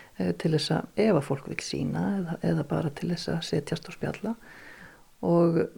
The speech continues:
eins og ég segi, fyrst og fremst er þetta til þess að allt þetta listafólk geti komið, eh, spjalla saman og, og svona þessi gerjun sem á sér alltaf stað, sérstaklega hérna bara við morgunverðarborðið,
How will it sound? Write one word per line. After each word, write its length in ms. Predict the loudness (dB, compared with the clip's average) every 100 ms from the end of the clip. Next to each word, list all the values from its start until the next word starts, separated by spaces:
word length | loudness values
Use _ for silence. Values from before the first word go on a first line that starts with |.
| 0
eins 220 | 2 2
og 20 |
ég 80 | 2
segi, 240 | 4 4
fyrst 240 | 4 2 2
og 80 |
fremst 220 | 4 4 4
er 80 | 2
þetta 160 | -2 2
til 160 | 4
þess 180 | 4 2
að 160 | 0 0
allt 160 | -4
þetta 220 | -6 -2 -2
listafólk 400 | 0 -2 -2 -4
geti 160 | -4
komið, 480 | -4 2 4 4 2 -2 -16 -12
eh, 160 | -4 -2 -2
spjalla 320 | -2 0 0
saman 460 | 0 0 2 2 2
og, 280 | 0 -2 -4 -16 -16 -4
og 140 | 2 4
svona 220 | 6 6
þessi 240 | 4 2 0
gerjun 460 | 0 0 2 2 2
sem 140 | 2 2
á 80 | 2
sér 140 | 2 0
alltaf 240 | 0 -4
stað, 400 | -2 0 2 0 -2 -18 -14 -12
sérstaklega 400 | -2 0 2 2
hérna 200 | 2 0
bara 160 | 0 0
við 140 | 2
morgunverðarborðið, 880 | 0 2 4 4 4 4 2 2